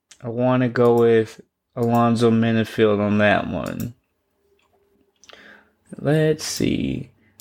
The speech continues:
Next fight up, Justin Tafa versus Parker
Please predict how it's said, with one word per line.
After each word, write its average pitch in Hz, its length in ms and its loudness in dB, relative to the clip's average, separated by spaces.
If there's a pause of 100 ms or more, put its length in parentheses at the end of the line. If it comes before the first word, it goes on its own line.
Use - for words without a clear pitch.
Next 123 260 -2
fight 117 280 4
up, - 440 0 (340)
Justin 120 720 0
Tafa 120 560 0
versus 110 600 -4 (180)
Parker 113 580 0